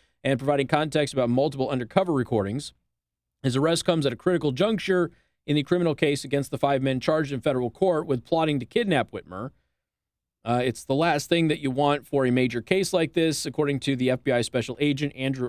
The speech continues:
Arena, who was in charge of the agency's Detroit office. "Anytime you give the defense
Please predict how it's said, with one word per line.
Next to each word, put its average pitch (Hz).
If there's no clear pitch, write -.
Arena, 151
who 120
was 117
in 117
charge 139
of 120
the 123
agency's 117
Detroit 117
office. 117
"Anytime 170
you 151
give 151
the 147
defense 165